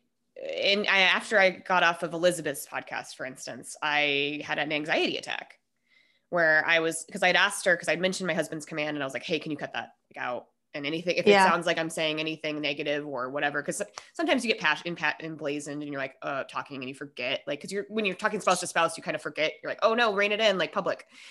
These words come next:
Speaker 2: Mm-hmm.
Speaker 1: Um,
Speaker 2: Yeah.
Speaker 1: but, but I, I had an, and I said, "Scott, like, I, I, I recorded this podcast. Like, I don't really know what I said. Like, I might've said something." And he was like, "I don't fucking care." He was like,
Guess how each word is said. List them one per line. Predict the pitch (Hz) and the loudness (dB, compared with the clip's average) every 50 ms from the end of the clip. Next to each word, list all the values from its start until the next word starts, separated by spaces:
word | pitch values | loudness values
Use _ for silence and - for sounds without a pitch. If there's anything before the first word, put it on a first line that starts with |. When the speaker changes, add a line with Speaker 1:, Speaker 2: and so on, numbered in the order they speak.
| - - - | -20 0 6
Speaker 2:
Mm-hmm. | 240 254 | 10 12
Speaker 1:
Um, | 240 269 262 285 311 - | 12 12 12 10 8 8
Speaker 2:
Yeah. | 226 220 220 202 | 8 8 8 8
Speaker 1:
but, | 208 202 190 180 175 - - - - - - - - _ _ _ | 8 6 6 4 4 2 -8 -18 -20 -20 -20 -20 -20 _ _ _
but | - 208 196 | 2 4 6
I, | 196 190 190 185 185 - | 8 8 8 8 8 8
I | - 190 | 6 4
had | 190 202 196 | 4 4 2
an, | 190 190 | 4 4
and | 185 - 190 185 | 4 4 4 4
I | 180 180 | 4 4
said, | 180 - 185 175 | 4 2 0 0
"Scott, | - - - 196 202 208 190 - | 0 0 2 4 6 6 6 4
like, | 175 170 | 4 2
I, | 170 | 2
I, | 170 175 147 165 160 - - 190 175 - | 2 4 2 2 0 -2 -8 -12 -12 -10
I | 151 | -8
recorded | 151 151 - - 175 165 160 151 | -8 -8 -4 -4 -4 -2 -2 -4
this | 147 - | -8 -8
podcast. | - 196 190 208 214 - 196 208 208 202 196 196 | 0 2 2 2 2 -2 0 2 2 2 2 0
Like, | 180 - - | -2 -2 0
I | 170 | 0
don't | 165 165 160 | 0 0 -2
really | 170 165 160 | -4 -4 -2
know | 160 151 | -2 -2
what | 147 135 | -2 -2
I | 143 | -2
said. | 147 - - 220 220 214 208 208 208 202 185 | -4 -2 0 2 4 4 6 4 4 4 2
Like, | 160 160 156 151 - | 0 0 0 0 0
I | 147 156 160 | 0 0 2
might've | 160 156 156 156 151 151 | 2 0 -2 -2 -4 -4
said | - - 170 165 | 0 0 0 0
something." | - 160 156 147 156 151 147 | -2 -8 -6 -4 -4 -4 -4
And | 143 160 | -6 -8
he | 180 160 | -8 -8
was | 151 147 147 147 | -8 -8 -8 -6
like, | 151 143 143 139 - - | -6 -6 -6 -8 -6 -8
"I | 143 147 220 | -6 -4 -4
don't | 294 - - _ _ _ _ _ _ | -6 -6 -8 _ _ _ _ _ _
fucking | - 113 - - 160 - - _ - - | -12 -12 -12 -16 -20 -20 -20 _ -16 -8
care." | - 151 - - - _ _ _ _ _ _ _ _ _ _ _ _ _ _ _ _ _ _ _ _ _ _ _ - - _ _ - _ _ _ _ _ | -6 -6 -6 -6 -10 _ _ _ _ _ _ _ _ _ _ _ _ _ _ _ _ _ _ _ _ _ _ _ -20 -20 _ _ -20 _ _ _ _ _
He | - 175 170 | -6 -4 -2
was | 170 165 170 | -2 0 2
like, | 185 165 151 - - | 2 2 2 -2 -10